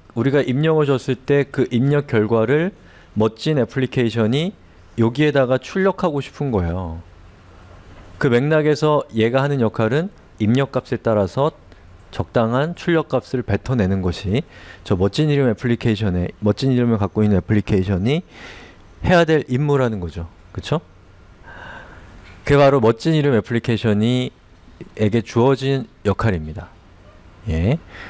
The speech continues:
그러면 웹 애플리케이션은 어떤 식으로 입력을 받을 수 있는가라는 게 이제 우리가 궁금해하는 사항인 거죠.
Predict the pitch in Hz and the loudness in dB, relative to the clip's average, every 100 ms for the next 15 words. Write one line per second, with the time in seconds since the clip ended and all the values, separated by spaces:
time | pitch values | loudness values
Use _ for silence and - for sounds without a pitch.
0 | - 120 131 143 143 143 120 123 151 110 | -4 0 2 2 2 0 0 4 4 2
1 | 147 139 - 131 120 120 135 165 180 - | -2 -2 0 -2 0 0 0 -2 -6 -16
2 | - - 107 107 - 165 170 165 151 151 | -20 -6 -2 -2 0 0 0 -2 0 2
3 | 147 120 135 139 131 117 104 117 117 107 | 2 2 2 2 2 0 -4 -4 -2 0
4 | 110 107 92 - _ - - - 107 131 | 0 0 -2 -6 _ -20 -20 -2 0 0
5 | 131 120 110 101 110 110 - 107 107 117 | 0 0 0 0 2 2 0 -4 0 2
6 | 117 113 131 123 117 143 131 92 82 80 | 2 2 -2 -2 -2 -2 -2 -6 -8 -10
7 | 87 | -12